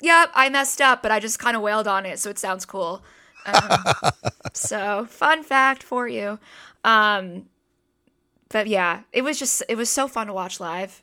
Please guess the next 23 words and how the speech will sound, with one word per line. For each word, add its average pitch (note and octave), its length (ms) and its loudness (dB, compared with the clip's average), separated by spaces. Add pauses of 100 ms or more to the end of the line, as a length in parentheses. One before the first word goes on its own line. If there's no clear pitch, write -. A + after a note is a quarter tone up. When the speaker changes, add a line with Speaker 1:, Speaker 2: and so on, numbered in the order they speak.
(100)
Speaker 1:
and F#3+ 200 -8
there F#3+ 100 -4
was F#3 100 -6
so - 120 -6
much G3+ 180 -8
energy, F#3+ 480 -6
and F#3 100 -10
it E3+ 40 -12
was F3 100 -14
so - 400 -4
high G3 200 -6
energy. F#3+ 300 -8
I, A3+ 240 4
it A3+ 80 -2
also B3 300 0
made A#3 180 -6
me G3+ 80 -12
realize F#3+ 440 -4
that F#3+ 100 -10
I F#3 100 -4
have F#3 100 -8
never G3 360 -8
been G3 460 -10